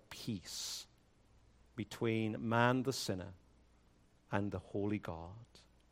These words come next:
Grant us the glory in these things.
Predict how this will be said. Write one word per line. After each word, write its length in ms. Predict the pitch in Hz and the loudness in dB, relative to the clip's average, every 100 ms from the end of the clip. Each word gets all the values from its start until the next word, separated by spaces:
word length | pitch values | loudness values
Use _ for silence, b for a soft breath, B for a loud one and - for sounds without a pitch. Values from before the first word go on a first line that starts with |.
| - - _ | -20 -20 _
Grant 240 | 120 127 | 2 2
us 80 | 135 | 2
the 80 | 123 | -2
glory 520 | 101 117 113 110 113 | 2 4 8 6 6
in 120 | 104 | 2
these 240 | 95 92 - | -2 -6 -6
things. 560 | 98 92 113 - - | -10 -10 -14 -16 -16